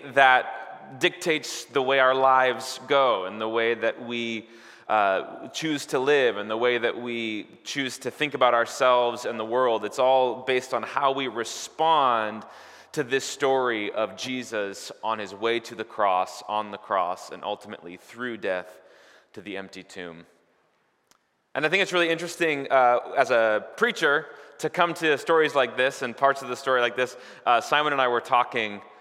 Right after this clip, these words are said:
a little bit earlier this week about how, uh, when you get to this part of the story where Jesus is on his way to the cross, there's almost, there's almost nothing to say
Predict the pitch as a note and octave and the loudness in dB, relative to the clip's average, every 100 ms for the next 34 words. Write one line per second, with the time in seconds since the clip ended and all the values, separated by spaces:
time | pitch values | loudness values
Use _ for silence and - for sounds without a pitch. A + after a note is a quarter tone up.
0 | - - A2 A2+ G#2 G#2+ - A#2 A2 G#2+ | -12 -4 -2 -2 -2 -4 -2 -6 -4 -4
1 | F#2+ - A2 G2+ G2 G2 - G2 F#2 F#2 | -6 -10 -10 -6 -2 -2 0 -2 0 0
2 | - - - - - - G2+ F#2+ F2 E2+ | -4 -16 -20 -20 -16 -4 -2 -2 -4 -10
3 | - A2+ A#2 A#2 A2+ D3 - B2+ B2 - | -16 -8 -6 -6 -6 -6 -6 -8 -8 0
4 | C3 A2+ G2+ - B2 B2 G#2 F#2+ G2 A#2 | 0 0 -8 -6 -2 0 -2 -4 -8 -8
5 | A2 G#2 G#2 - G#2+ A2+ B2 G#2 G#2 G2 | -10 -14 -14 -6 -4 -4 -6 -8 -6 -6
6 | - G2 - G#2 G#2+ - - - C3+ C3+ | -10 -10 -2 -2 -2 -10 -20 -8 -6 0
7 | E3+ G3+ F#3+ - - D#3+ G#3 A3 D#3+ D#3+ | 0 2 2 0 -8 -2 2 2 2 0
8 | D3+ C#3 A#2+ - G#2+ F2+ | 0 -6 -10 -6 -4 -4